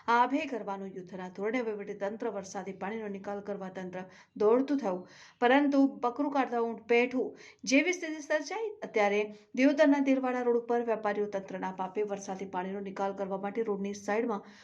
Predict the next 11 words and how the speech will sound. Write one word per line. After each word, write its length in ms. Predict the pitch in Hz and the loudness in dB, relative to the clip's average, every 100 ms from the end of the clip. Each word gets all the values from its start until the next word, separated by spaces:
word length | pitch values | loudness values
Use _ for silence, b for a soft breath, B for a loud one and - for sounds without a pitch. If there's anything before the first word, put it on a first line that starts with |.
| B | B
વરસાદી 400 | 262 269 320 277 | 2 4 4 2
પાણી 300 | - 233 240 | 2 0 0
નિકાલ 280 | 220 208 202 | -2 -2 -2
માટે 200 | 190 190 | -2 -6
કેનાલ 320 | 190 190 180 185 - | -6 -4 -4 -6 2
ખોદવાનું 460 | 254 233 196 185 | 2 2 -4 -4
કામ 320 | - 180 185 - B B | -6 -6 -6 -10 B B
કરવામાં 420 | 254 240 208 190 180 | 0 2 2 0 -6
આવી 160 | 180 | -6
રહ્યું 240 | 175 175 180 | -8 -8 -10
છે. 360 | - 180 - | -6 -8 -8